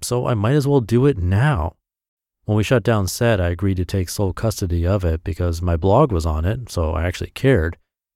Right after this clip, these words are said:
There was no way anyone other than me was ever going to move the server, so I should have just bit the bullet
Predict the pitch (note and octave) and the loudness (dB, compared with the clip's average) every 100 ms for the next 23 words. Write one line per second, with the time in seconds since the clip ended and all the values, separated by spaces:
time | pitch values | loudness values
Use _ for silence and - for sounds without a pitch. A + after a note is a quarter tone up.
0 | _ - G#2 F#2+ A2+ G#2+ A2 G2+ G2+ G#2 | _ -2 0 2 2 4 4 2 0 0
1 | G2+ F#2+ F#2+ G#2 G#2 F#2+ F#2 G#2+ G#2 F#2 | 2 0 2 2 4 2 2 2 2 2
2 | E2+ E2 G#2+ G2+ G2 G2 F2+ F#2+ F2 D#2+ | 0 0 -2 0 2 2 4 2 0 -4
3 | - A#2+ C3 F2+ E2+ F#2 - F2 - A2+ | 0 2 4 2 0 -2 -2 -2 0 0
4 | F#2+ F2 E2 D#2 A2+ - E2 G#2+ C3 F#2+ | 0 -2 -4 -2 0 0 0 2 2 2
5 | - | -2